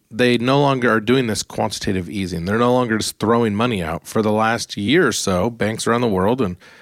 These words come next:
the Federal Reserve here in the States has been quantitative tightening, where they're selling their bonds, trying to restrict the amount of money that's out in society. And even though the Fed has been selling these bonds and tightening liquidity and ruining the stock market in the process, governments around the world and the U S have been,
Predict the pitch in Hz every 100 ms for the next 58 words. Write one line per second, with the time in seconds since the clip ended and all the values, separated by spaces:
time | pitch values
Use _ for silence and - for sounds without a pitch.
0 | - - - 117 113 107 107 113 107 101
1 | - 107 - 117 101 120 113 107 - -
2 | _ - 120 135 - - 120 120 - -
3 | 127 104 98 98 98 90 - - 120 131
4 | 147 120 107 92 92 82 80 82 - -
5 | 120 113 117 98 107 104 - - - 127
6 | 151 - 127 107 104 98 107 101 95 92
7 | 80 - - 98 - 95 101 101 - 120
8 | 98 85 82 - _ _ _ _ 135 175
9 | 190 185 156 - 135 143 135 113 120 113
10 | - 127 143 131 120 - 101 104 147 123
11 | 110 - 135 131 135 123 113 110 98 117
12 | 135 101 - - - _ 120 139 151 147
13 | 135 - 127 127 120 117 120 104 98 90
14 | - 123 - 143 151 139 135 131 131 120
15 | 113 135 139 120 117 127 135 - 113 127
16 | 120